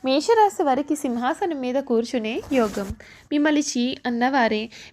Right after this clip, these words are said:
మీ కాళ్ళు మొక్కుతారు. ఊహించని పరిణామాలు మీ జీవితంలో కలగబోతూ ఉన్నాయండి. జనవరి ఇరవై ఆరవ తేదీ ఎంతో శక్తివంతమైన రోజు నుండి కూడా మేషరాశి వారి జీవితంలో కలగబోయే మార్పులు ఏమిటి, వీరి జీవితం ఏ విధంగా ఉండబోతోంది,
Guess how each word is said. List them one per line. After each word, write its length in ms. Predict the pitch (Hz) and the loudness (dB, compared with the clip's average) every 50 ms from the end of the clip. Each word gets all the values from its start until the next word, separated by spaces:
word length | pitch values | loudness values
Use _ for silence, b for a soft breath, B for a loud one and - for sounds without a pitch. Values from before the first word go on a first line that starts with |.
| _ 349 | _ 2
మీ 100 | 381 403 | 2 2
కాళ్ళు 440 | - - 370 302 285 277 285 370 | 4 4 4 6 6 6 6 4
మొక్కుతారు. 680 | 415 370 302 247 262 - 302 - 311 269 240 220 226 - - | 2 2 0 -2 -2 -4 -4 0 0 2 2 0 0 -2 0
ఊహించని 500 | 262 285 311 320 294 269 - 285 254 247 | 0 2 2 2 0 -2 -2 -4 -4 -2
పరిణామాలు 520 | - 240 226 233 247 240 226 220 208 214 220 | -2 -2 -2 -2 -2 -2 -2 -2 -2 -2 -4
మీ 100 | 214 202 | -4 -4
జీవితంలో 720 | 196 226 220 214 233 - 226 214 220 220 233 359 523 B B B B B B - - | -4 -2 -2 -2 -2 -2 -4 -2 0 0 2 2 0 B B B B B B 0 2
కలగబోతూ 540 | 339 311 339 381 427 427 427 415 427 427 427 | 4 6 6 6 6 6 4 4 4 4 4
ఉన్నాయండి. 760 | 403 302 262 233 233 240 240 233 214 196 190 196 214 226 220 B B B - - - - | 4 2 0 0 -2 -2 -2 -2 -4 -6 -6 -6 -6 -6 -8 B B B -20 -20 -8 -2
జనవరి 360 | 294 320 330 359 440 466 415 | 0 2 4 4 6 6 6
ఇరవై 280 | 330 269 262 302 320 349 | 6 4 2 0 0 2
ఆరవ 240 | 349 294 262 277 294 | 2 0 0 -2 -2
తేదీ 380 | - 294 254 226 247 240 - - | -2 -2 -2 -2 -4 -6 -6 -8
ఎంతో 360 | 247 233 233 226 - 277 285 | -8 -8 -8 -4 -2 -2 0
శక్తివంతమైన 640 | 254 - 247 - - 262 254 247 220 226 226 220 220 | 0 -2 -4 -4 -4 -4 -4 -4 -4 -4 -6 -6 -4
రోజు 260 | 220 220 214 214 233 | -2 -4 -4 -4 -6
నుండి 180 | 226 208 214 226 | -8 -6 -6 -6
కూడా 380 | - 240 214 214 214 220 233 226 B B B B B - 269 | -4 -2 -2 0 0 -2 -2 -6 B B B B B 0 2
మేషరాశి 600 | 285 302 359 - - 494 466 427 403 392 - 330 | 4 4 4 4 4 4 6 4 4 2 2 2
వారి 240 | 311 294 302 311 | 2 2 2 2
జీవితంలో 600 | 254 - - 247 254 294 320 - 330 277 269 277 | 0 -2 -2 -2 -2 0 0 0 0 0 -2 -2
కలగబోయే 520 | 285 277 254 233 226 233 214 226 226 233 233 | -2 -2 -2 -2 -2 -2 -2 -2 -2 -2 -2
మార్పులు 440 | 226 220 220 220 233 233 - 233 226 | -4 -4 -4 -4 -4 -4 -4 -4 -4
ఏమిటి, 260 | 214 208 202 233 226 | -6 -6 -8 -6 -6
వీరి 180 | 220 214 214 | -4 -6 -6
జీవితం 460 | 202 - 214 226 233 247 - 220 220 214 | -6 -6 -4 -4 -2 -2 -4 -4 -4 -2
ఏ 180 | 208 226 285 | 0 2 2
విధంగా 480 | 330 349 339 330 294 269 247 254 240 240 | 4 4 2 2 0 0 0 0 0 0
ఉండబోతోంది, 920 | 254 247 220 233 220 233 240 226 - 226 220 208 214 214 220 214 220 | 0 -4 -4 -2 0 0 0 -2 -2 -4 -6 -6 -6 -6 -6 -6 -8